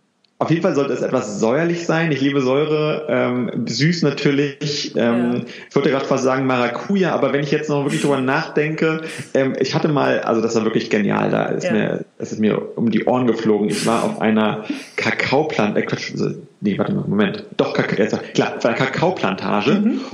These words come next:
Speaker 1: und, ähm, diese Pulp, ja, dieses
Speaker 2: Ja.
Speaker 1: Weiße, was um diese Bohnen ist, um diese violetten Bohnen,
Speaker 2: Ja.
Speaker 1: das kann man frisch halt, äh, raus, also rauszuziehen
Speaker 2: Okay.
Speaker 1: sozusagen. So. Und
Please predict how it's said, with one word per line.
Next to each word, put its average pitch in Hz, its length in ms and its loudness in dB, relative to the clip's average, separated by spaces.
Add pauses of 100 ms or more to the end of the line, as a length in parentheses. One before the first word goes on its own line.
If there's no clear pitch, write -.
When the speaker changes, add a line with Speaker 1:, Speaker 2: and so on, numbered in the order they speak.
(120)
Speaker 1:
und, 131 520 0
ähm, 123 580 2 (220)
diese 110 280 0
Pulp, - 640 -2
ja, 113 380 2 (140)
dieses 107 280 -2
Speaker 2:
Ja. 90 60 -2
Speaker 1:
Weiße, 131 400 0
was 113 240 -2
um 147 140 2
diese 131 260 0
Bohnen 135 380 2
ist, - 220 -4
um 113 80 0
diese 107 240 0
violetten 113 400 2
Bohnen, 107 440 0
Speaker 2:
Ja. 220 180 0 (300)
Speaker 1:
das - 200 -2
kann 139 140 -2
man 147 180 0
frisch - 400 0
halt, 131 320 0
äh, 123 180 2
raus, 123 500 -2
also 104 440 0 (100)
rauszuziehen - 640 0
Speaker 2:
Okay. 185 140 0
Speaker 1:
sozusagen. - 380 0 (340)
So. - 160 -6 (760)
Und 123 400 0